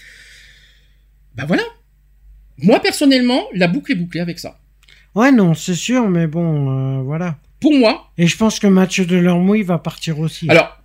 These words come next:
Speaker 1: ça, c'est, ça, c'est, ça, c'est la décision de Mathieu Delormeau. Euh, ça, c'est sa décision, sa propre décision, il fait ce qu'il veut. Moi, ce que je veux dire sur, sur l'affaire T P M P, euh, l'affaire de, qu'il y a eu le cas sur le canular, je pense que pour moi, après, ce n'est que mon, mon, mon opi-, mon opinion personnelle,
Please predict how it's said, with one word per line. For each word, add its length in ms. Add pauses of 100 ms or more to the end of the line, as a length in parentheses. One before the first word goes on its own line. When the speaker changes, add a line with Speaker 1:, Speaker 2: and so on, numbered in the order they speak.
(140)
Speaker 1:
ça, 240
c'est, 160
ça, 180
c'est, 160
ça, 140
c'est 80
la 80
décision 300
de 100
Mathieu 200
Delormeau. 420
Euh, 40
ça, 160
c'est 160
sa 160
décision, 400
sa 120
propre 180
décision, 260
il 80
fait 80
ce 80
qu'il 140
veut. 100 (380)
Moi, 100
ce 60
que 80
je 40
veux 60
dire 140
sur, 120
sur 120
l'affaire 260
T 120
P 120
M 140
P, 160
euh, 160
l'affaire 340
de, 80
qu'il 180
y 40
a 20
eu 40
le 100
cas 120
sur 140
le 80
canular, 460 (360)
je 140
pense 300
que 60
pour 300
moi, 400
après, 240
ce 120
n'est 140
que 100
mon, 160
mon, 400
mon 400
opi-, 260
mon 240
opinion 300
personnelle, 580